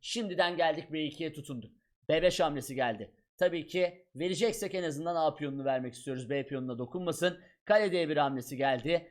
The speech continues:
Arka taraflardan tabii ki beyazların da isteği bir tane kale D yedi gelirim ve devamında F yedi ve buradan oyunu kazanma ihtimali, yani daha doğrusu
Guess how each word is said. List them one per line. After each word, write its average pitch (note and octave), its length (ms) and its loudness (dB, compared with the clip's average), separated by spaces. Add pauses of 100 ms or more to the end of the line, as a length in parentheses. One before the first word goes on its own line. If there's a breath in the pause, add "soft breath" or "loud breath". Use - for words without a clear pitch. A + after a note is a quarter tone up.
(120)
Arka F3 320 4
taraflardan D3+ 600 4
tabii C#3 280 -4
ki F3 260 2 (200)
beyazların D#3+ 520 4
da C#3 60 -4
isteği D#3 480 -6
bir A#3 100 -10
tane E3+ 260 0
kale D3 260 0
D C#3 60 -2
yedi B2+ 280 -4
gelirim C#3 380 -2 (220 loud breath)
ve C#3 100 -4
devamında C#3+ 440 2
F - 140 -6
yedi D3+ 420 -2
ve A#2+ 240 -6
buradan E3 460 0 (220 soft breath)
oyunu F3 440 -2
kazanma E3+ 520 2
ihtimali, D#3 560 -2
yani C3 260 -4
daha F#3+ 140 2
doğrusu E3+ 420 0